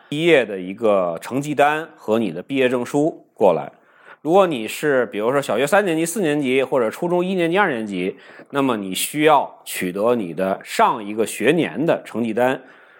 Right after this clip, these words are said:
有学校的盖章，有这个需要有班主任签字，或者说学校的教学处的老师的签字啊，这个很重要。拿到这个成绩单的作用是什么呢？作为一个背书。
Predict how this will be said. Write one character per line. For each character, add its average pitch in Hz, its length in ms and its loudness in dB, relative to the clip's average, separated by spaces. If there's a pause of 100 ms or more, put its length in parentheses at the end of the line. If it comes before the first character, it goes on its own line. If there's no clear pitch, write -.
(120)
有 87 300 0
学 117 120 -6
校 156 200 4
的 110 80 -6
盖 143 160 2
章， 156 400 0 (220)
有 87 340 0
这 117 240 2
个 87 720 -2
需 160 120 -4
要 147 160 6
有 95 40 -2
班 120 140 -2
主 104 80 -6
任 104 100 -4
签 117 180 -2
字， 120 220 0
或 - 180 4
者 95 140 -4
说 127 160 2
学 113 160 -6
校 135 220 2
的 101 80 -4
教 127 260 2
学 113 160 -4
处 190 320 0
的 98 100 -6
老 - 160 -10
师 165 200 -2
的 151 80 2
签 92 200 -6
字 92 200 -6
啊， 71 120 -10
这 139 120 2
个 113 80 6
很 85 120 -6
重 104 140 -8
要。 120 240 -2 (380)
拿 143 120 4
到 202 140 6
这 185 80 -2
个 170 60 0
成 160 120 -6
绩 180 80 -2
单 190 220 2
的 147 160 0
作 208 460 2
用 110 120 -2
是 101 140 -10
什 87 140 -6
么 92 80 -4
呢？ - 100 -4
作 156 160 -4
为 170 100 2
一 170 40 0
个 170 80 0
背 170 180 0
书。 220 380 -4